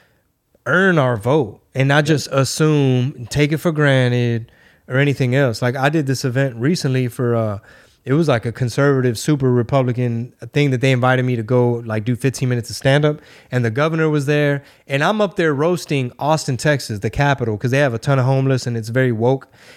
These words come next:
and, uh, that's where the governor's mansion is. So I didn't hold back. Like, I didn't hold back. I'm talking about r-, his backyard. Uh, I'm cracking jokes about,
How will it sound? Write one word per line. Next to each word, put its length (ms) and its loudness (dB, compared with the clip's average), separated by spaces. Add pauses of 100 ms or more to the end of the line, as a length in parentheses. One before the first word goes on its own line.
(140)
and, 200 0
uh, 60 2
that's 240 0
where 80 0
the 80 0
governor's 400 0
mansion 400 2
is. 240 -6 (220)
So 140 0
I 120 2
didn't 160 2
hold 220 2
back. 380 0
Like, 180 -2
I 100 2
didn't 140 2
hold 160 2
back. 240 0
I'm 140 -4
talking 260 0
about 320 -4 (280)
r-, 160 -6 (360)
his 220 0
backyard. 760 2 (400)
Uh, 340 2
I'm 140 -2
cracking 400 -2
jokes 260 0
about, 400 -4